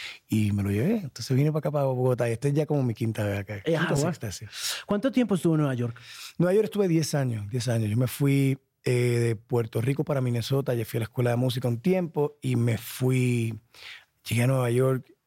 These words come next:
Speaker 1: en noviembre treinta del dos mil uno.
Speaker 2: ¿Por qué termina en Minnesota? ¿Por qué arranca en Minnesota?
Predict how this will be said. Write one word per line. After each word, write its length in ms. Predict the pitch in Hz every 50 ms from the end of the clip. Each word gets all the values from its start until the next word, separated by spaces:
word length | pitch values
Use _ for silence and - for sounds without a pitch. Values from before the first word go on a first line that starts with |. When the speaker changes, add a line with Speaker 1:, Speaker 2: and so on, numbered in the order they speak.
| _ -
Speaker 1:
en 480 | - 123 123 123 123 120 123 120 123 120
noviembre 560 | 123 123 135 147 156 156 156 156 156 151 139
treinta 680 | - _ - 170 170 180 180 165 - 175 165 165 - _ _
del 360 | - 127 120 131 127 127 123
dos 220 | 113 120 113 - -
mil 260 | 139 139 135 139 - _ _
uno. 320 | - 151 135 107 92 - -
Speaker 2:
¿Por 160 | - 180 170
qué 120 | - 196 185
termina 360 | - 208 190 185 190 185 185
en 60 | 180
Minnesota? 480 | 180 160 139 127 123 170 156 - 113 -
¿Por 120 | 143 131
qué 100 | - 160
arranca 320 | 147 147 175 185 190 156 131
en 60 | 117
Minnesota? 420 | 117 113 110 107 104 117 104 -